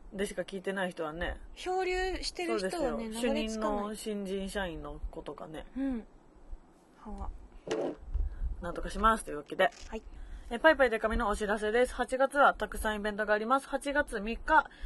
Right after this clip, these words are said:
Speaker 1: え、東京アイドルフェスティバルの中の東京グラビアアイドルフェスティバルというコーナーにいます。三日だけで平日なんですけど、水着でチェキとか取れますので、ぜひぜひ来てください。三日はね、万門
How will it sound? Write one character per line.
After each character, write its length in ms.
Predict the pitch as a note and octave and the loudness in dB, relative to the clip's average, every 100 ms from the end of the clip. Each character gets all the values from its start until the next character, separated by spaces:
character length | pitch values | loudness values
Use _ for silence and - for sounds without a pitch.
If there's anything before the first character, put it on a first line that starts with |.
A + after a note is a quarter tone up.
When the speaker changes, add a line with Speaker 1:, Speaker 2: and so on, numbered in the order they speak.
| - | -6
Speaker 1:
え、 120 | - - | -2 2
東 200 | D4 D4 | 4 4
京 120 | D4 | 6
ア 60 | C#4+ | 8
イ 60 | |
ド 80 | C#4+ | 8
ル 100 | C#4+ | 6
フ 80 | C#4+ | 4
ェ 60 | |
ス 60 | C#4+ | 2
テ 100 | B3 | 0
ィ 20 | |
バ 160 | G3+ F3+ | 2 4
ル 220 | D#3+ - | 2 -2
の 220 | F#3+ F#3+ F#3+ | -2 -2 0
中 300 | G3+ F3 D#3+ | 0 0 0
の 240 | F#3 - | 0 0
東 200 | C#4 C#4 | 4 4
京 160 | C#4 C4 | 4 2
グ 140 | G3+ | 6
ラ 120 | B3 C#4+ | 6 6
ビ 160 | D4 | 6
ア 120 | C#4+ | 6
ア 60 | C4 | 6
イ 80 | B3+ | 4
ド 80 | B3+ | 2
ル 60 | |
フ 80 | C4+ | 2
ェ 60 | B3+ | -2
ス 60 | |
テ 80 | G#3 | 2
ィ 20 | |
バ 120 | F3+ | 2
ル 140 | D#3 - | 2 -2
と 140 | F3+ | -4
い 80 | E3+ | -4
う 80 | F3 | -4
コ 180 | G3 F3 | 0 0
ー 40 | |
ナ 140 | D#3 | 0
ー 20 | D3 | -6
に 180 | E3+ - | -10 -8
い 100 | F#3+ | 2
ま 200 | F#3+ F#3+ | 4 4
す。 180 | - - - - - - - | 0 -16 -20 -20 -20 -16 -8
三 100 | G#3+ | -2
日 160 | B3+ | 2
だ 140 | A#3+ A3+ | 4 2
け 160 | A#3+ | 2
で 180 | G#3 B3+ | 4 4
平 140 | F#3 A3 | 4 0
日 220 | G3+ G#3+ | -2 -4
な 100 | G#3 | -2
ん 60 | E3 | 0
で 80 | |
す 100 | F3+ | -2
け 80 | - | -2
ど、 140 | D#3+ E3 | -4 -4
水 240 | F3+ F#3 | -6 -6
着 80 | F#3+ | -6
で 100 | F#3 | -6
チ 120 | - | -8
ェ 20 | |
キ 100 | - | -8
と 80 | E3+ | -10
か 100 | E3 | -6
取 180 | - F#3+ | -2 0
れ 20 | |
ま 140 | A3+ | 0
す 100 | A3 | 0
の 100 | G#3+ | 0
で、 160 | D#3+ - - - - - | 0 0 -2 -6 -12 -6
ぜ 80 | G3 | -4
ひ 120 | F3+ | -4
ぜ 100 | F3 | -6
ひ 160 | E3 - | -8 -10
来 80 | - | -8
て 120 | F#3 | -2
く 80 | F#3 | -2
だ 100 | G3+ | 0
さ 100 | F#3+ | 0
い。 60 | |
三 100 | G#3 | -2
日 160 | G#3+ D4+ | 2 4
は 80 | D#4 | 4
ね、 120 | D#4 | 6
万 280 | A#3+ C4 C4 | 6 6 4
門 280 | C4 B3+ | -2 -4